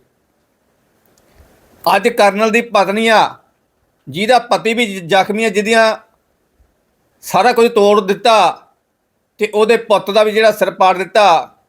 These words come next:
ਤੇ ਦੂਸਰੇ ਪਾਸੇ ਅੱਜ ਕਈ ਉਹਨਾਂ ਰੌਣੀ ਵਰਗੇ ਇੰਸਪੈਕਟਰ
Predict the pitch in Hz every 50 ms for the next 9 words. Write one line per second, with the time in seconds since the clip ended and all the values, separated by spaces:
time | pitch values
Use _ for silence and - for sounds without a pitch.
0 | _ _ _ _ _ _ - 170 170 165 147 175 180 185 208 208 220 220 226 214
1 | 196 185 - 226 226 220 208 190 170 - - _ _ _ _ _ _ _ _ _
2 | _ _ _ _ _ _ _ _ _ _ _ _ - 156 170 190 190 214 - -
3 | 214 226 240 240 233 - 196 208 220 226 233 233 226 220 208 196 185 190 196 220
4 | 208 202 196 202 190 202 226 226 226 226 - - _ _ _ _ _ _ _ _
5 | - 175 175 196 190 190 - 202 208 214 208 - - 233 208 175 147 -